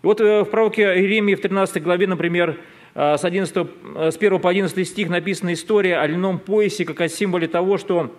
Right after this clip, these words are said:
Иуда и Иерусалим будут сокрушены. А в двадцать седьмой главе того же пророка мы читаем, а, историю о ерме, как о символе того, что народ пойдет под власть Навуходоносора.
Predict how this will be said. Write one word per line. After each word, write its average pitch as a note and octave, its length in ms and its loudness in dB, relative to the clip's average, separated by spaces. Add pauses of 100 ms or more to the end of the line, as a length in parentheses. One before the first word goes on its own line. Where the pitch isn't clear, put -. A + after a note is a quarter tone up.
(680)
Иуда E3+ 580 2 (320)
и E3+ 480 -2
Иерусалим E3+ 560 -2
будут D#3+ 240 0
сокрушены. D#3+ 720 -4 (1800)
А D#3+ 320 4
в D3 100 -2
двадцать A3 280 2
седьмой G#3+ 300 2
главе F#3+ 400 2
того F#3 260 0
же D#3+ 400 2
пророка E3+ 380 0
мы D#3+ 120 -2
читаем, E3 580 0 (260)
а, C#3 260 -4
историю E3 600 0
о C#3+ 280 4
ерме, D#3+ 460 0
как D#3 160 -6
о D3 80 0
символе D3+ 400 -2
того, D3+ 260 0
что E3 160 -6
народ D#3 320 0
пойдет D3+ 420 -2 (440)
под C#3+ 120 2
власть D#3 300 0
Навуходоносора. C#3+ 880 -2